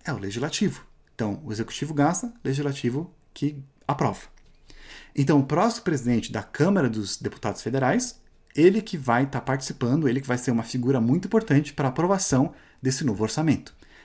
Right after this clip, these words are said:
Principalmente pra ver o que que vai acontecer com o covid, né? Será que vai ter mais auxílio emergencial ou não? E também tem um lado político. Tem muitos processos de impeachment contra o presidente Bolsonaro chegando lá na mesa.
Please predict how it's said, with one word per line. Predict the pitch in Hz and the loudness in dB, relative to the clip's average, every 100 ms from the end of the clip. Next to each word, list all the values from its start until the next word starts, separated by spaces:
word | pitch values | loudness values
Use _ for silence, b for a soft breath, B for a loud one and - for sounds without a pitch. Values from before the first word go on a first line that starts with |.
| b - | b 4
Principalmente | 185 196 202 123 127 - | 4 6 4 4 4 0
pra | 165 | -2
ver | 120 117 135 | 0 0 0
o | - - | -6 -16
que | - | -8
que | 139 | -4
vai | 151 | -2
acontecer | 170 - 135 135 | -2 2 4 2
com | |
o | - | 0
covid, | 139 170 131 - | 2 2 2 -6
né? | |
Será | - 110 117 | -6 -4 -2
que | |
vai | 107 | -4
ter | 104 143 151 | 0 4 4
mais | 110 135 117 | 4 4 2
auxílio | - 117 | 0 -2
emergencial | 107 101 101 131 135 | -2 -4 -4 0 2
ou | 107 | 2
não? | 127 104 240 | 2 2 2
E | |
também | 247 226 | 4 4
tem | 220 | 4
um | 214 | 2
lado | 180 - | 0 0
político. | 240 170 - - - | 2 2 0 -10 -6
Tem | - 175 | -2 2
muitos | 214 254 | 2 2
processos | - 139 147 135 127 | 0 0 2 0 0
de | |
impeachment | 135 139 190 190 104 95 | -2 0 0 0 -4 0
contra | 139 143 | 4 4
o | - | 2
presidente | 107 107 | -4 -4
Bolsonaro | 113 - 131 127 180 | -6 -2 0 0 0
chegando | - - 160 208 | -6 -4 0 0
lá | 143 | 0
na | 107 101 | -2 -2
mesa. | 95 - | -4 -8